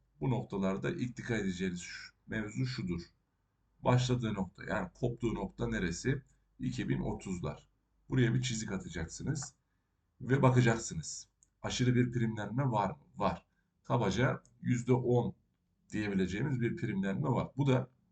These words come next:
baskı altında ilerleyen altın için önemli bir referans noktasıdır.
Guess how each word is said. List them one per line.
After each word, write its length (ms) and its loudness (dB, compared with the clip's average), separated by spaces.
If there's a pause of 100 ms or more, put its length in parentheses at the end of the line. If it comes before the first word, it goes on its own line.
(760)
baskı 440 0
altında 440 0
ilerleyen 580 -4
altın 320 0
için 380 0 (640)
önemli 520 2
bir 220 0
referans 720 -2
noktasıdır. 720 -4